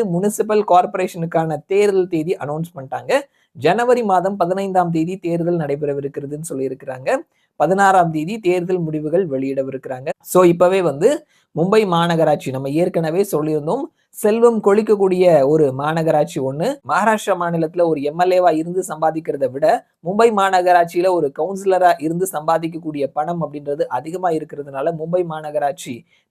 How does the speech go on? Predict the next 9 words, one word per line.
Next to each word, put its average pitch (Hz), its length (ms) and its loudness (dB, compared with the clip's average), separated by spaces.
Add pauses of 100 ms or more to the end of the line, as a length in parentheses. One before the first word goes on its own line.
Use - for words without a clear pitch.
தேர்தல் 202 440 0
அனௌன்ஸ் 165 380 -4
பண்ணக்கூடிய 160 520 -4
டைம்ல 147 320 -4 (180)
பலர் 214 280 2
கட்சி 175 300 -2
மாறுவார்கள் 165 500 2
அப்படின்ற 147 380 -2
செய்தி 151 340 -4